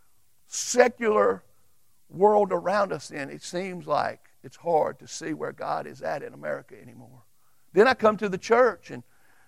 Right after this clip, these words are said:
we've got all these things, and I don't want to give something glory that doesn't deserve any more than it's already seems to get our attention. But we've got pandemic, we've got poli-,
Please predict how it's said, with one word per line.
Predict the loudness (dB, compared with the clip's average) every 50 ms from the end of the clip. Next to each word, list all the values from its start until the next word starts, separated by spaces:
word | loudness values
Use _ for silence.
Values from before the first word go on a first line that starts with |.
| _ _ _ _ -2
we've | 0 0 4 6
got | 6 8 8 10
all | 10 10 10 10
these | 8 4 -4 -4
things, | 0 2 2 4 4 4
and | 2 2
I | 4 6
don't | 6 4 4
want | 2 0 -2
to | -2
give | 0 0 0 0 -2
something | -2 2 2 2 2 2 -2 -10
glory | -4 0 2 2 2 2 0 0
that | -2 -4 2 4
doesn't | 4 4 4 2
deserve | -6 -2 2 6 6 6 6 4
any | 0 -6 -6 -6 -8 -10 -12 _ _
more | -6 -2 -2 0 0
than | -2 -4 -6
it's | -6 -4 0
already | 2 4 4 4 2 0 -4 -6 -8
seems | -12 -10 -8 -8 -8 -10 -12
to | -14 -16
get | -10 -4 -4 -2
our | 0 0 -2
attention. | -4 -4 -4 -4 -4 -4 -4 -8 -8 -10 _ _ -20 -20 _ _ -4
But | -4 -4 -2
we've | -4 -2 0
got | 0 0 0 0 -4 0
pandemic, | 4 6 6 6 4 2 -4 -6 -6 -6 -8 -12 -14 _
we've | -10 -10 -10 -6 -2
got | 0 0 0 -2 -6 _ _ _ _ _ _
poli-, | -6 -4 -2 -2 -2 -4